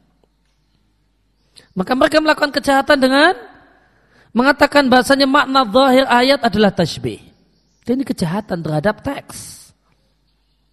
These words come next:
Setelah itu mereka melakukan kejahatan berikutnya.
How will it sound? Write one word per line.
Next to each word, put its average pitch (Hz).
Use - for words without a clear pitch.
Setelah 302
itu 302
mereka 262
melakukan 269
kejahatan 233
berikutnya. 156